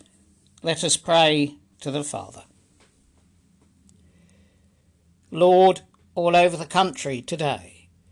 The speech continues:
priests, chaplains, and lay members of the Church will renew their vows,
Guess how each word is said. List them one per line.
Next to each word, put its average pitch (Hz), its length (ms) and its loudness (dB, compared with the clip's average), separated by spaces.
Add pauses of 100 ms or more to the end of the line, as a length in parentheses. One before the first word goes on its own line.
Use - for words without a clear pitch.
(360)
priests, - 560 -4
chaplains, 175 920 -6
and 185 300 -4
lay 190 240 6
members 180 340 0
of 156 100 -10
the 180 120 -4
Church 110 500 -10 (480)
will 170 180 -2
renew 175 360 2
their 170 180 2
vows, 127 600 -6